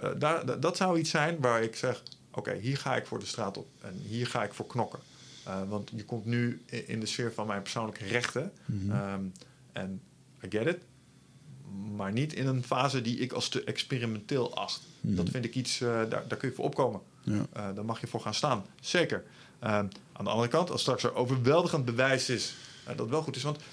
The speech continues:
Speaker 1: heel eerlijk, ik, ik, ik vind zelf dat vaccinatie voor kinderen verplicht zouden moeten zijn.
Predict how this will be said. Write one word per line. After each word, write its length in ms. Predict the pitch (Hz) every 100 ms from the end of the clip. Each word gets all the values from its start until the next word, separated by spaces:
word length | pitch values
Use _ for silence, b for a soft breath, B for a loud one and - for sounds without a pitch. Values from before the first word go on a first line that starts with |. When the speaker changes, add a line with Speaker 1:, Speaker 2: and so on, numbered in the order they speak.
| B
Speaker 1:
heel 140 | 147 147
eerlijk, 300 | 208 160 -
ik, 240 | - - -
ik, 180 | 143 -
ik 180 | - 202
vind 220 | - 143
zelf 400 | - - 180 - -
dat 140 | 117 - -
vaccinatie 520 | 147 - 185 208 -
voor 100 | -
kinderen 280 | 214 151 104
verplicht 300 | - 208 -
zouden 220 | 104 101
moeten 180 | - -
zijn. 160 | 101